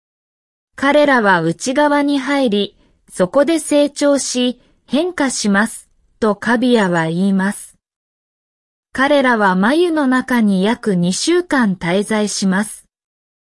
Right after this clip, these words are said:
出てくるときは蝶なんです。ほら、公園にいるよ。メアリーは言います。カビヤは息を飲む。公園は蝶でいっ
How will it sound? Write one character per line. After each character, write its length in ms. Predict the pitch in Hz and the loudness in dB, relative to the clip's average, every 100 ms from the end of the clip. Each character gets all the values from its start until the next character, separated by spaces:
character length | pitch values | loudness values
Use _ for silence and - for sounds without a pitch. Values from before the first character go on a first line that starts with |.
| _ _ _ _ _ | _ _ _ _ _
出 200 | 196 247 | -2 0
て 160 | 302 349 | 0 -2
く 160 | - 311 | 0 -2
る 140 | 285 | 0
と 160 | 262 247 | -2 -2
き 180 | 240 | -2
は 160 | 196 165 | 0 -2
蝶 320 | - 254 320 | -2 0 2
な 180 | 302 247 | 2 0
ん 120 | 208 | 0
で 160 | 175 180 | 0 -4
す。 260 | - - _ _ _ _ _ _ _ _ _ _ _ _ | -6 -20 _ _ _ _ _ _ _ _ _ _ _ _
ほ 200 | 302 320 | 0 2
ら、 280 | 269 233 - _ _ _ - | 4 2 -2 _ _ _ -4
公 320 | 196 240 311 | 2 4 4
園 240 | 339 339 | 2 -2
に 200 | 339 320 | -4 -2
い 60 | 320 | 0
る 160 | 311 | 2
よ。 300 | 311 330 370 - _ _ _ _ _ _ _ _ _ _ - | 2 2 0 -8 _ _ _ _ _ _ _ _ _ _ -2
メ 240 | 214 294 | 0 2
ア 100 | 330 | 4
リ 220 | 311 262 | 2 2
ー 20 | 214 | 2
は 180 | 185 170 | 0 0
言 220 | 170 196 | 0 0
い 60 | |
ま 200 | 214 220 | 2 0
す。 240 | 240 - _ _ _ _ _ _ _ _ _ _ _ _ | -2 -10 _ _ _ _ _ _ _ _ _ _ _ _
カ 200 | - 254 | -4 0
ビ 160 | 285 285 | 2 2
ヤ 180 | 247 | 2
は 160 | 208 180 | 2 0
息 420 | 185 269 - 339 | -2 -8 -2 0
を 100 | 262 | 2
飲 200 | 190 220 | 0 0
む。 180 | 208 - _ _ _ _ _ _ _ _ _ _ _ - | 0 -4 _ _ _ _ _ _ _ _ _ _ _ -4
公 320 | 220 262 285 | 2 4 4
園 240 | 285 302 | 2 0
は 180 | 294 294 | 0 0
蝶 320 | 285 - 349 | -2 -2 0
で 180 | 320 214 | 2 0
い 120 | 170 | -2
っ 80 | 170 | -6